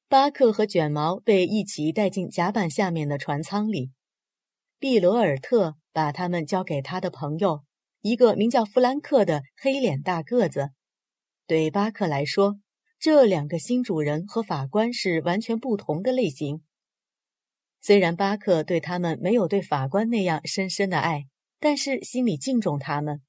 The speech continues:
他们做事沉着稳重，而且绝不偏心，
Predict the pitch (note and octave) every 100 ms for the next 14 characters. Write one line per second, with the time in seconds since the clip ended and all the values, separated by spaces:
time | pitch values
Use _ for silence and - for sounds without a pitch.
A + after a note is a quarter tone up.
0 | _ _ _ _ _ - D#4 D4+ C#4+ C4+
1 | G3 - G3+ F3 - F#3+ B3+ A3 A3+ F3
2 | D3 - F3 D#3+ _ _ - G3 - D#3
3 | C#3 E3 E3+ G3+ - A3+ A#3 B3 B3